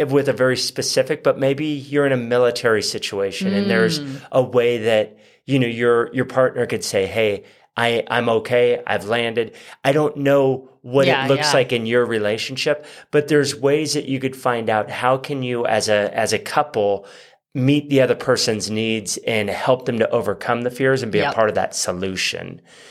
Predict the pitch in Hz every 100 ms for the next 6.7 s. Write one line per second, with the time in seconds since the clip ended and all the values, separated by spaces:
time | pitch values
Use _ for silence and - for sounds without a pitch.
0 | - - 113 120 113 113 107 107 107 101
1 | 95 92 85 95 98 95 90 87 90 92
2 | 87 - 95 90 85 82 85 _ _ 90
3 | 87 92 85 87 - - 87 - _ _
4 | _ _ - - _ _ _ _ _ -
5 | 156 180 196 196 - - - - _ _
6 | _ _ - - 185 170 151